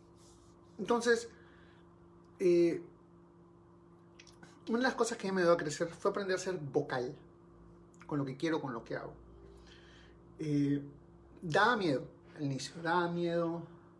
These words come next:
decir que quiero algo. En un momento en mi vida me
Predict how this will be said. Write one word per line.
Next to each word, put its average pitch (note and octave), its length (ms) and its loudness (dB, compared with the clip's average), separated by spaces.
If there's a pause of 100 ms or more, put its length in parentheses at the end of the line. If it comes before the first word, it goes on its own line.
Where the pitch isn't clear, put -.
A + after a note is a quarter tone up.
(360)
decir D#3 360 -6
que D3+ 180 -6
quiero C#3+ 340 0
algo. C3 380 -4 (1000)
En E3+ 180 -2
un F#3+ 120 0
momento G3 420 -4
en F#3 80 -2
mi D#3+ 80 -2
vida D#3+ 440 0 (760)
me C#3+ 320 2